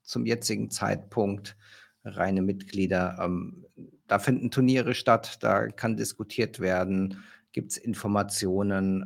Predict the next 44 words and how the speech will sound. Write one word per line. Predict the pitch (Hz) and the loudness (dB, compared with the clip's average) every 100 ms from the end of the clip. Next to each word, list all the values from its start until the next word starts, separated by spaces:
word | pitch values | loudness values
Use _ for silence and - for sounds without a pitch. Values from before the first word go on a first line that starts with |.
| 95 | -6
ähm, | 90 101 95 - | -6 -6 -8 -2
alles, | 113 123 - | 2 2 2
was | 113 - | 0 0
man | 110 | -2
eigentlich | - 110 117 | -2 -4 -4
so | - 107 | -4 -6
drumherum | - 123 101 98 95 | -4 -2 0 0 0
braucht. | 120 131 135 - | 4 4 4 -2
Ein | - | -18
paar | - 113 | -4 -2
Shops | - 117 - - | 2 0 0 -2
sind | 98 - | -2 -2
auch | 156 - | -4 -4
präsent. | - 117 104 101 98 98 - | 0 2 4 4 2 -4 -8
Also | 110 113 104 85 - _ | -4 -2 -2 -6 -14 _
das | - 123 - | -12 -6 0
wird | 135 | 0
immer | 127 117 | 2 2
mehr, | 107 117 123 127 92 | 4 4 4 2 -2
äh, | 104 113 - | -10 -10 -4
wird | 117 - | -4 2
jeden | 120 120 | 2 2
Tag | 123 110 | -2 -4
verbessert. | - 104 120 - 113 107 | -4 -2 0 2 2 4
Da | 107 107 - | 2 0 -2
machen | 117 117 117 | -4 -2 -4
ja | |
unsere | 104 110 104 98 | -2 -2 0 0
Mods | 98 104 104 110 - | -2 -4 -2 -4 -6
und | 104 104 | -8 -6
unsere | 104 - | -6 -4
Administratoren | - - 101 95 95 95 127 123 | -4 -4 -6 -6 -8 -4 0 0
vor | 117 - | 0 -4
allem | - 104 104 104 - - - - | -2 0 0 -2 -8 -18 -18 -10
einen | 110 113 | -6 -4
super | - 117 110 - | -2 0 0 2
Job. | 107 107 _ | 0 0 _
Ganz | 101 - | -6 -4
vorneweg | 104 107 101 104 | 0 0 2 0
genannt | - 101 98 98 107 | 0 0 2 0 2
der | 92 92 104 | 2 2 -2
Kevin | - 101 95 101 95 | -4 -4 0 2 0
und | 95 95 - | -2 -4 -2
der | 90 87 | 0 0